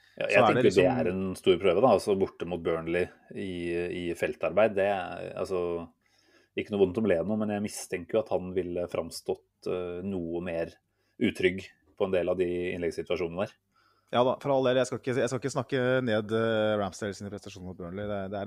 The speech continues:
Speaker 2: en test det, altså, han viser jo i tillegg at han har fotarbeid. Han har vel flere
Speaker 1: Mm.
Speaker 2: touch enn både Saka, Smith Rowe og
Speaker 1: Ok.
Speaker 2: Aubameyang, eh, i den kampen her. Eh, han har trettiåtte touch, det er ganske mye for en keeper, og det,
Speaker 1: Ja.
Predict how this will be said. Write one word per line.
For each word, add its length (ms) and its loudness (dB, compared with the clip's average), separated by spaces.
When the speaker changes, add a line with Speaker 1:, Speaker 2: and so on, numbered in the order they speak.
Speaker 2:
en 80 -
test 240 -8
det, 80 -2
altså, 400 -6
han 80 -6
viser 240 -8
jo 80 -8
i 80 -10
tillegg 240 -6
at 80 -10
han 160 -6
har 240 -4
fotarbeid. 480 4
Han 80 2
har 140 2
vel 100 2
flere 240 4
Speaker 1:
Mm. 80 -2
Speaker 2:
touch 320 -6
enn 240 0
både 500 0
Saka, 840 -2
Smith 320 -8
Rowe 240 0
og 80 0
Speaker 1:
Ok. 140 0
Speaker 2:
Aubameyang, 400 -6
eh, 480 -6
i 80 -4
den 100 0
kampen 300 -4
her. 80 -4
Eh, 360 -12
han 80 -12
har 100 -8
trettiåtte 500 -8
touch, 220 -12
det 80 -10
er 60 -4
ganske 180 -6
mye 320 -6
for 80 -6
en 60 -6
keeper, 320 -8
og 80 0
det, 80 0
Speaker 1:
Ja. 320 -6